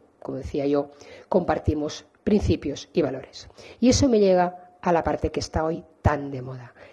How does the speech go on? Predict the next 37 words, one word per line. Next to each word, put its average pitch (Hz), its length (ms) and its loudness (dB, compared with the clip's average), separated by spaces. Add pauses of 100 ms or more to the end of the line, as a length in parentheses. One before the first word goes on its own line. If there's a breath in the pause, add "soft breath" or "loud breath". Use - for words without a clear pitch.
que 190 120 0
es - 120 -4
precisamente 165 840 -2
la 165 140 0
regulación 135 580 -4
de 139 100 -4
la 131 60 -4
inteligencia 131 440 -8
artificial. 123 440 -20 (800 loud breath)
Nosotros 196 360 2
en 220 120 4
la 123 60 4
Estrategia 170 400 0
Nacional 196 320 0
de 175 80 0
Inteligencia 143 360 -6
Artificial 156 340 0
ya 160 120 0
contemplábamos 180 840 -2
dos 208 180 0
cosas: - 560 -6 (240)
un 180 120 0
observatorio 196 560 2
del 196 100 6
impacto 180 360 -2
social 147 280 0
de 151 60 -2
los 147 120 2
algoritmos 143 680 -2 (340 loud breath)
y 220 140 4
un 226 100 2
sello 226 340 4
de 170 140 0
calidad 131 380 -2
de 127 100 -8
los 135 140 -4
algoritmos. - 640 -12